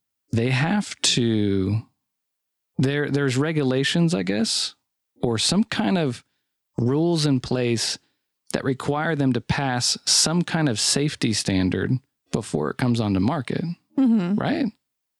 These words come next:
Speaker 1: That would make sense.
Speaker 2: I have, I don't know
Speaker 1: Again, if
Speaker 2: anything.
Speaker 1: there's any attorneys out there listening,
Speaker 2: <laughs>
Speaker 1: please feel free to email me. Email us directly at relinquishpodcast at gmail dot com.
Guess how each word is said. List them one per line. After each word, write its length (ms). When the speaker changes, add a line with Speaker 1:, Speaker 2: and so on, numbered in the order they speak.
Speaker 1:
That 120
would 120
make 160
sense. 340
Speaker 2:
I 140
have, 240
I 220
don't 260
know 180
Speaker 1:
Again, 100
if 60
Speaker 2:
anything. 200
Speaker 1:
there's 240
any 240
attorneys 460
out 160
there 160
listening, 440
Speaker 2:
<laughs> 60
Speaker 1:
please 400
feel 160
free 180
to 140
email 320
me. 260
Email 360
us 120
directly 520
at 160
relinquishpodcast 1160
at 160
gmail 420
dot 220
com. 380